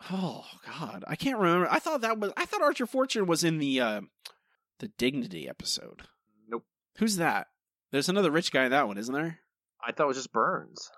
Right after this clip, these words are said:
Speaker 1: Who's the, the toy store owner? Isn't there, like, a rich toy store owner in that?
Speaker 2: You mean Goose Gladwell?
Speaker 1: No, in the Dig-, Homer
Speaker 2: No,
Speaker 1: versus
Speaker 2: that,
Speaker 1: Dignity.
Speaker 2: that's Costington's department store. It's Mister Costington.
Speaker 1: Yeah, but isn't he a rich guy?
Speaker 2: I mean, he owns the store, so probably.
Speaker 1: Okay,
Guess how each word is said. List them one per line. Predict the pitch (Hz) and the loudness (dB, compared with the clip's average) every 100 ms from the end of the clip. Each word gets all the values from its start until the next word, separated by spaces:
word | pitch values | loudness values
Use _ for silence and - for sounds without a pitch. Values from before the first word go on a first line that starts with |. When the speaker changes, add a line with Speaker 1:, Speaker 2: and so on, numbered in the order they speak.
| - | -2
Speaker 1:
Who's | 214 | -2
the, | 220 - | -4 -2
the | 208 | -2
toy | 214 302 | 2 2
store | 285 170 127 | 2 2 0
owner? | 104 67 - - _ | -2 -6 -14 -20 _
Isn't | 143 - | -8 -4
there, | 233 | -2
like, | 214 190 | 0 2
a | |
rich | 160 185 - | 2 2 2
toy | 165 | 2
store | 170 190 | 2 2
owner | 202 202 202 | 4 4 4
in | |
that? | 208 214 _ _ _ _ | 2 -2 _ _ _ _
Speaker 2:
You | 120 | -8
mean | 113 | -2
Goose | 101 135 | 2 2
Gladwell? | - 110 123 175 233 - - - | 4 4 4 4 2 0 -8 -4
Speaker 1:
No, | 170 262 294 285 254 208 | 2 4 6 6 6 4
in | 202 226 | 2 0
the | |
Dig-, | 226 277 247 | 0 -2 -2
Homer | 196 262 | 0 6
Speaker 2:
No, | 220 | 6
Speaker 1:
versus | 240 - | 6 2
Speaker 2:
that, | 240 | 4
Speaker 1:
Dignity. | 226 202 220 | 6 6 4
Speaker 2:
that's | 233 | 2
Costington's | - 240 240 226 220 | 2 2 0 -8 -4
department | 214 - 247 190 - | -4 0 0 0 -8
store. | - 101 98 101 | -8 -4 -2 -4
It's | - | -4
Mister | 147 - | -4 -2
Costington. | 156 185 - 117 101 95 - _ _ _ | 0 0 0 -8 -14 -16 -18 _ _ _
Speaker 1:
Yeah, | 285 285 | 2 4
but | 165 175 | 4 2
isn't | 220 254 | 4 6
he | 240 | 6
a | |
rich | 185 220 - | 6 2 2
guy? | 359 349 - _ _ _ - | 0 0 -4 _ _ _ -2
Speaker 2:
I | 247 | -2
mean, | 254 196 | 0 0
he | 226 | 4
owns | 214 214 | 2 2
the | 170 131 | -2 -4
store, | - 175 196 151 | 0 2 6 4
so | - 139 | 4 2
probably. | 117 120 180 151 113 120 156 _ _ _ _ 185 | 2 0 0 -2 -2 -2 -6 _ _ _ _ -2
Speaker 1:
Okay, | 180 98 76 | -2 -4 -12